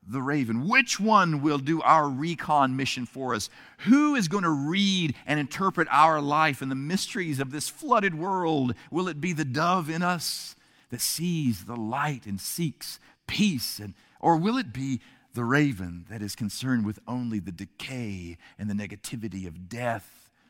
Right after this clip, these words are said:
and destruction and hatred? And see, the Bible is filled with those dyads, really, dyads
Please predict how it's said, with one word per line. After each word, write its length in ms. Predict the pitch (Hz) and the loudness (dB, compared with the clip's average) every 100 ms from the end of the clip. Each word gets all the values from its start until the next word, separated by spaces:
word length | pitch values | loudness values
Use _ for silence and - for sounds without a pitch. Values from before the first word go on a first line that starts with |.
| _ _ _ - | _ _ _ -16
and 100 | 95 | -6
destruction 640 | 90 - 143 - - 107 | -6 -2 -4 -4 -8 -6
and 120 | 87 | -8
hatred? 560 | 85 139 135 - 95 90 | -6 -6 -6 -8 -16 -14
And 140 | 87 _ _ _ _ _ _ _ _ _ _ - | -16 _ _ _ _ _ _ _ _ _ _ -2
see, 100 | 131 | 2
the 100 | 123 | 6
Bible 420 | 120 147 156 135 | 8 8 8 0
is 100 | 117 | -8
filled 260 | - 151 131 | -6 -4 -2
with 120 | 113 | -2
those 180 | 120 110 | -4 -4
dyads, 760 | 101 120 127 143 95 82 82 85 | 8 10 12 10 2 -6 -8 -10
really, 280 | 95 98 98 | -8 -6 4
dyads 680 | 113 131 127 110 104 - | 8 8 8 4 4 -4